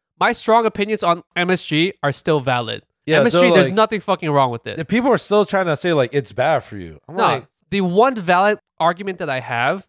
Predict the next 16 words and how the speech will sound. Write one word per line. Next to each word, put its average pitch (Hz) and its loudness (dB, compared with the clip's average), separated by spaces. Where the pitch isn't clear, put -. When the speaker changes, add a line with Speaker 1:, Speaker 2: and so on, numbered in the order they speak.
Speaker 1:
is 139 -8
if 165 -10
you 214 -6
somehow 226 -2
actually 175 -4
have 165 -2
a 151 -2
real 143 -4
allergy 127 -4
to 110 -10
it. 95 -12
Speaker 2:
Yeah, 135 0
of 90 -6
Speaker 1:
But - -20
Speaker 2:
course. 160 2
Speaker 1:
then 247 0